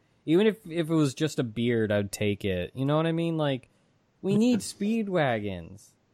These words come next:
Speaker 2: Exactly. I mean, like, seriously, somewhere they need to come up, like, look at Speedwagon had a kid or something, man. Or he had some frozen sperm or something.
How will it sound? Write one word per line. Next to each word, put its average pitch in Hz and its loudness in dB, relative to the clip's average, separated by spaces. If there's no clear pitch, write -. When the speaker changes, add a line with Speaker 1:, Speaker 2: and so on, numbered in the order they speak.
Speaker 2:
Exactly. 104 4
I 113 8
mean, 101 4
like, 90 0
seriously, 107 8
somewhere 113 8
they 110 12
need 104 6
to 95 -4
come 104 2
up, 98 6
like, 92 6
look 95 6
at 92 4
Speedwagon 101 8
had 95 4
a 85 2
kid 101 10
or 85 4
something, 95 6
man. 87 -2
Or 98 8
he 107 10
had 113 8
some 98 4
frozen 104 6
sperm 113 6
or 92 0
something. 101 2